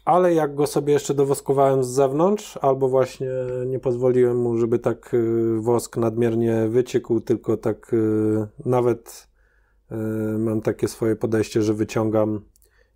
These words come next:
jak już wosk tak delikatnie zaczyna wystygać w wolnowarze, czyli wtedy nie jest tak mocno gorący i płynny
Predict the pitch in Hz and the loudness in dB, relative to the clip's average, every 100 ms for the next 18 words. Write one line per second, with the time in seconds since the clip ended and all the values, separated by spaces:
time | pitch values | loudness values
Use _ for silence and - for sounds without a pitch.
0 | - 107 - 107 104 113 110 - - - | -8 -6 -2 -2 0 0 0 -6 -20 -14
1 | - 107 107 123 113 - 120 117 113 107 | -8 -8 -2 -2 -2 -2 -2 -2 -4 0
2 | 104 - 113 113 107 107 110 120 110 110 | -2 0 0 2 0 -2 -6 -6 -2 -2
3 | - 117 113 107 107 110 107 104 113 110 | 0 0 0 -2 0 0 0 0 0 2
4 | 139 170 - _ _ _ _ - 107 - | 2 0 -6 _ _ _ _ -6 -6 -2
5 | 107 110 113 107 - 113 113 107 117 110 | -2 -2 -2 -2 -2 -2 -2 -2 0 2
6 | 110 110 110 113 110 117 110 120 147 | 2 0 0 0 2 2 2 2 2